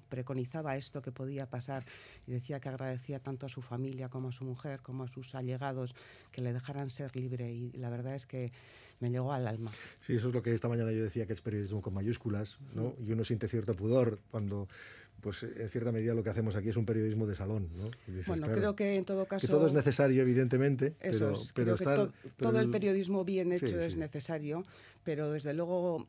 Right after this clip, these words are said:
Speaker 1: mm, también creo que nos tenemos que hacer una reflexión sobre lo que estamos viendo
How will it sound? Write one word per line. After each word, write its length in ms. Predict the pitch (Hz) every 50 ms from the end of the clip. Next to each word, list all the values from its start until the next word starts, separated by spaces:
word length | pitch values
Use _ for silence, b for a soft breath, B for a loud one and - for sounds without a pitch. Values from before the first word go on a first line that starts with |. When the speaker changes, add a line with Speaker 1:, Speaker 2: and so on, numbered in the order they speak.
| - -
Speaker 1:
mm, 120 | 160 147
también 520 | 143 - - 147 151 160 160 170 165 165 160
creo 300 | - - 156 160 160 156
que 80 | -
nos 160 | 160 156 156 151
tenemos 320 | - 160 160 160 165 151
que 140 | 151 - 165
hacer 300 | 147 147 - 160 151 156
una 160 | 170 165 156
reflexión 580 | 147 151 147 - 147 143 - - 175 165 160 160
sobre 320 | 151 - 156 143 147 139
lo 160 | 135 139 131 127
que 280 | - 139 131 127 131 127 B B B B B
estamos 440 | 135 127 - 180 170 170 156 135 135
viendo 340 | 151 151 147 135 131 123